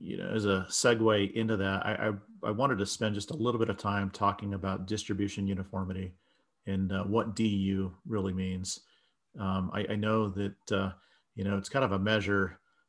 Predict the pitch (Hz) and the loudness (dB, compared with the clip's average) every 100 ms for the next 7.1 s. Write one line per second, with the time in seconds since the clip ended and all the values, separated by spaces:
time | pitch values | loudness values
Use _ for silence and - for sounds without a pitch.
0 | - 98 - - - 104 107 104 101 95 | -6 -4 -6 -10 -4 0 2 2 2 0
1 | 107 101 95 95 98 95 95 101 95 95 | -2 -2 0 0 0 -2 -4 -6 -6 -8
2 | 95 - 123 120 - 110 107 101 98 98 | -8 2 4 4 2 -2 0 0 0 -2
3 | - 104 101 95 95 - 101 101 98 92 | -2 -2 0 -2 -4 -6 -2 0 -2 0
4 | 98 101 98 95 90 _ _ _ _ _ | 2 2 4 2 0 _ _ _ _ _
5 | _ - 101 92 - 104 104 - 113 113 | _ -8 -4 -4 -4 -2 -2 0 0 0
6 | 90 104 101 104 95 92 - 110 80 95 | -2 -2 0 0 -2 -4 0 0 0 -2
7 | 92 | -4